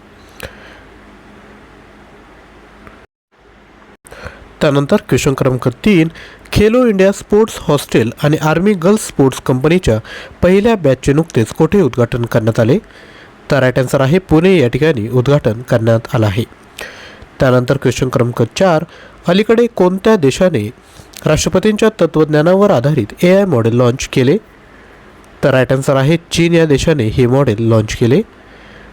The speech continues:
त्यानंतर क्वेश्चन क्रमांक पाच, इंटरनॅशनल ॲटॉमिक एनर्जी एजन्सीच्या अणुसुरक्षेवरील चौथी आंतरराष्ट्रीय परिषद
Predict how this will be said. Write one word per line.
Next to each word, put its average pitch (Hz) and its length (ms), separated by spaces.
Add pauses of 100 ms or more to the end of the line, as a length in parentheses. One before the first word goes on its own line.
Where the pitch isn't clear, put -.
(200)
त्यानंतर 123 300
क्वेश्चन 127 300
क्रमांक 127 360 (100)
पाच, 170 240 (1080)
इंटरनॅशनल 226 640
ॲटॉमिक 214 420 (100)
एनर्जी 143 360
एजन्सीच्या 151 640 (140)
अणुसुरक्षेवरील 151 1080
चौथी 185 480
आंतरराष्ट्रीय 131 540
परिषद 151 360